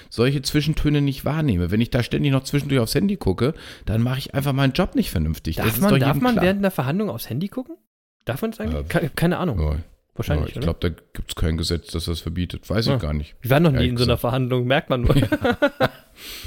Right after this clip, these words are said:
Speaker 1: So, aber, äh, aber das ist doch klar.
Speaker 2: Ja, ja.
Speaker 1: Ähm, und
Speaker 2: Ist
Speaker 1: das
Speaker 2: so,
Speaker 1: Gleiche
Speaker 2: ja.
Speaker 1: gilt ja auch im privaten Gespräch. Ja, also wenn, wenn ich mit, mit meinem Partner ein zielführendes Gespräch über irgendwas führen will,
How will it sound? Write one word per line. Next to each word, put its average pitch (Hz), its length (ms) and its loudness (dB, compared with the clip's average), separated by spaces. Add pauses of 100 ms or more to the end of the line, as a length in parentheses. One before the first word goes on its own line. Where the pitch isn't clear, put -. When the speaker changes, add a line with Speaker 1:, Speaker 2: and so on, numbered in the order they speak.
(240)
Speaker 1:
So, 123 220 0 (300)
aber, 131 440 0
äh, 131 260 2
aber 131 160 2
das 127 100 0
ist - 80 0
doch 120 100 0
klar. 160 320 0 (340)
Speaker 2:
Ja, 104 120 2
ja. 120 160 6
Speaker 1:
Ähm, 117 220 4
und 135 180 2
Speaker 2:
Ist - 140 2
Speaker 1:
das 135 80 4
Speaker 2:
so, 339 40 6
Speaker 1:
Gleiche 175 280 6
Speaker 2:
ja. 143 40 0
Speaker 1:
gilt 156 200 4
ja 151 120 4
auch 147 100 2
im 147 60 2
privaten 120 520 2
Gespräch. 85 680 0 (560)
Ja, 143 280 0
also 107 220 -6
wenn, 120 240 -2
wenn 120 140 -2
ich 117 120 -10
mit, 123 220 -8
mit 120 200 -4
meinem 117 180 -4
Partner 135 400 -2
ein 127 60 -2
zielführendes 131 540 -4
Gespräch 135 400 -2
über 117 120 2
irgendwas 131 420 -4
führen 95 300 -2
will, 98 200 -2